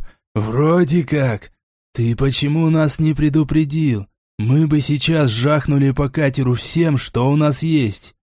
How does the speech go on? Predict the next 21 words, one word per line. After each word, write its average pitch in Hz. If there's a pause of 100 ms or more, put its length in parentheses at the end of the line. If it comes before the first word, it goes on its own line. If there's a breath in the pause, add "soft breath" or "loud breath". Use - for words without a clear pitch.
(480)
«Я 113
хотел 135
выйти 156
и 135
предупредить. 131 (360)
Тут 147
он 170
пролез 156
вперед 139
со 127
словами: 120 (300)
'Там 123
может 135
быть 135
опасно», 110 (240)
оправдывался 139
Гвоздев. 120 (240)
«Отпихнул 123
меня 170
и 165
вышел». 143